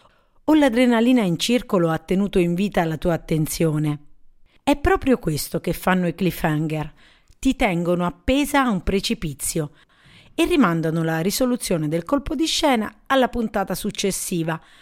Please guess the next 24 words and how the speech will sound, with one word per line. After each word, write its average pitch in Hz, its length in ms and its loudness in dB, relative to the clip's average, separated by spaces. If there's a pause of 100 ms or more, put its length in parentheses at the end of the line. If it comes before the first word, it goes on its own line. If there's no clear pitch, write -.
(300)
Si - 180 -2
usano 262 280 2
molto 240 320 2
in 175 100 -2
televisione 277 580 2
e 196 40 0
al 185 160 0
cinema, 165 520 -4 (320)
ma 254 140 2
abbiamo 190 420 2
esempi 226 360 2
illustri 269 680 -2
anche 208 300 -2
in 185 100 2
narrativa. 156 720 -4 (520)
Le 175 140 -2
Mille 220 240 4
e 185 40 4
una 170 180 0
notte 170 560 -4
è 208 100 -2
un 202 140 0
continuo 196 640 0
cliffhanger. 147 800 -2